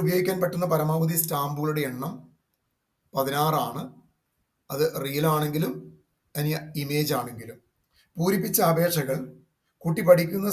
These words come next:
സ്കൂൾ ഉൾപ്പെടുന്ന പോസ്റ്റൽ ഡിവിഷനിലേക്കാണ് അയക്കേണ്ടത്. രജിസ്റ്റേർഡ് പോസ്റ്റിൽ അല്ലെങ്കിൽ സ്പീഡ് പോസ്റ്റിലാണ് അയക്കേണ്ടത്. മറ്റേതെങ്കിലും രീതിയിൽ അയച്ചാൽ അപേക്ഷ സ്വീകരിക്കുന്നതല്ല. ലാസ്റ്റ് ഡേറ്റ് ഓഗസ്റ്റ്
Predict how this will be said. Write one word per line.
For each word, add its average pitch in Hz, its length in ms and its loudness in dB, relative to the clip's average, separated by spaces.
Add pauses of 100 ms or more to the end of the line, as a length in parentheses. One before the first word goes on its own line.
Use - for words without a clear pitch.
സ്കൂൾ 175 260 0 (140)
ഉൾപ്പെടുന്ന 160 500 2 (580)
പോസ്റ്റൽ 175 480 4 (200)
ഡിവിഷനിലേക്കാണ് 160 760 -2 (540)
അയക്കേണ്ടത്. 131 560 -6 (640)
രജിസ്റ്റേർഡ് 151 600 4
പോസ്റ്റിൽ 160 380 0 (100)
അല്ലെങ്കിൽ 151 300 -2 (260)
സ്പീഡ് 165 460 0
പോസ്റ്റിലാണ് 151 480 -2 (100)
അയക്കേണ്ടത്. 139 560 -4 (160)
മറ്റേതെങ്കിലും 151 500 0
രീതിയിൽ 147 280 2
അയച്ചാൽ 147 340 -2 (380)
അപേക്ഷ 135 360 -4
സ്വീകരിക്കുന്നതല്ല. 127 680 -6 (920)
ലാസ്റ്റ് 170 380 4
ഡേറ്റ് 170 300 2 (640)
ഓഗസ്റ്റ് 147 520 2